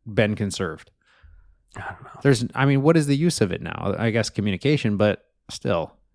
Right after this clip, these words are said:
Speaker 1: they're pretty domesticated at this point.
Speaker 2: Yeah, they could probably come up with some new system.
Speaker 1: <sighs> Comparative biology is wild.
Speaker 2: What is that?
Speaker 1: Like, uh, comparing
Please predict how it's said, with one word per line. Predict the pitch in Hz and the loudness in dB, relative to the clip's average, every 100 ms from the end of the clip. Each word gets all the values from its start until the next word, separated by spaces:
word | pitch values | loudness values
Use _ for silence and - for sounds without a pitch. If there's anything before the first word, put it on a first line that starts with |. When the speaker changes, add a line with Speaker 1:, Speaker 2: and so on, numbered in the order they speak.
| _ _ _ | _ _ _
Speaker 1:
they're | 120 | -6
pretty | - 147 110 | 0 2 2
domesticated | 107 113 - 92 101 87 85 | 0 -2 -4 -8 -6 -6 -8
at | 87 | -10
this | - | -12
point. | - - - _ - - - _ _ - | -14 -16 -18 _ -20 -20 -20 _ _ -12
Speaker 2:
Yeah, | - | -6
they | 92 | -6
could | 95 | -4
probably | 98 87 82 | -4 -4 -4
come | 98 | -6
up | 90 | -8
with | 95 - | -8 -10
some | 90 | -10
new | 90 90 | -8 -10
system. | - - - - - - - - _ _ _ _ | -10 -6 -4 -4 -6 -18 -20 -20 _ _ _ _
Speaker 1:
<sighs> | _ _ _ _ _ _ | _ _ _ _ _ _
Comparative | - 101 175 170 | -6 0 2 2
biology | 92 90 107 85 | 0 0 0 -4
is | 78 - | -14 -10
wild. | 85 82 82 80 - _ _ _ _ _ _ _ - - | -6 -4 -6 -8 -14 _ _ _ _ _ _ _ -12 -6
Speaker 2:
What | 85 | -4
is | 82 | -2
that? | 85 85 - 107 _ _ _ _ _ _ _ _ | -4 -4 -12 -18 _ _ _ _ _ _ _ _
Speaker 1:
Like, | 120 104 - | -4 -4 0
uh, | 101 98 98 98 _ | 0 0 -2 -4 _
comparing | - 113 117 117 117 | -4 0 2 2 0